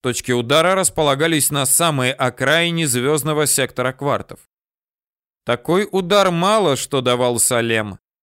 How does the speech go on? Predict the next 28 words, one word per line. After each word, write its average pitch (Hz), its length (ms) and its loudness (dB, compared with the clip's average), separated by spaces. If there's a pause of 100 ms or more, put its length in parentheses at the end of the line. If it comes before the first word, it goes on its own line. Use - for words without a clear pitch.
(220)
Нужен 170 600 -2
более 190 400 4
ощутимый 170 960 -2
и 127 200 -2
радикальный 127 840 0
удар. 101 380 -4 (500)
Лучше 190 600 0
бить 190 360 -2
по 202 120 0
центральным 190 680 0
мирам, 180 500 2
там 135 300 0
Лок 139 260 -2
Торсон 143 560 0
знал 139 360 0
всё - 360 0
как 156 220 -4
свои 160 320 0
пять 160 340 -4
пальцев. - 540 -4 (480)
Ведь 147 240 -4
когда-то 139 460 -2
находился 120 580 -2
у 117 80 -2
квартов 123 540 -2
с 113 100 -6
дипломатической 127 960 -4
миссией. 98 680 -4